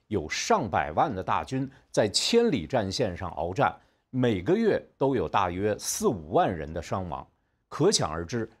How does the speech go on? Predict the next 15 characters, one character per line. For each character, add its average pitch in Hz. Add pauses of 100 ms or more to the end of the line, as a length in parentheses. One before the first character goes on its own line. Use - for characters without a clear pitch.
(180)
战 98
争 101
有 78
多 98
残 78
酷。 78 (880)
六 185
月 165
五 110
号， 117 (220)
北 143
约 226
透 208
露 110
说， 147